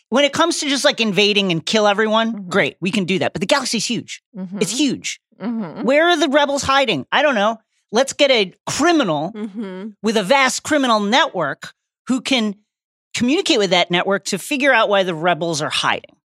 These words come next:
Speaker 2: So you had the choice of picking any three characters to find the rebels, and you went with Varys. The little birds.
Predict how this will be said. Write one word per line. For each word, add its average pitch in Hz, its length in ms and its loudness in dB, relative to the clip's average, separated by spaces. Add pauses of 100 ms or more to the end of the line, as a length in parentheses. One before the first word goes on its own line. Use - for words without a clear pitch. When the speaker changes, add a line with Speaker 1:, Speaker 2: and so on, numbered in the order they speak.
(720)
Speaker 2:
So - 180 -6
you 269 260 0
had 480 120 0
the 427 80 2
choice - 300 -2
of 240 80 -8
picking 190 380 -6
any 214 300 2
three 196 240 -2
characters 170 480 0
to 180 80 -6
find 165 240 0
the 160 40 -2
rebels, 151 340 -2
and 165 100 -4
you 170 120 -2
went 156 140 0
with 151 200 -8
Varys. 127 560 -4 (520)
The 196 80 0
little 196 200 0
birds. 160 560 -4